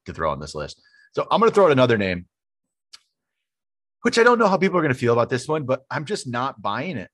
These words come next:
I'm, I'm not. And it's Antonio Gibson. I'm just not there.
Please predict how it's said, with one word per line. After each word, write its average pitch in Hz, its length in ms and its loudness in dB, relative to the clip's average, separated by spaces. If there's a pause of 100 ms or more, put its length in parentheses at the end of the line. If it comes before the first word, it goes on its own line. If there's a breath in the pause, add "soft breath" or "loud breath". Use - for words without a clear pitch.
(160)
I'm, 110 280 -6
I'm 113 160 -4
not. 123 360 0
And 107 120 -8
it's 113 200 -10
Antonio 131 440 0
Gibson. 107 460 -4 (1300)
I'm 104 60 -20
just 139 300 -2
not 143 300 0
there. 156 460 0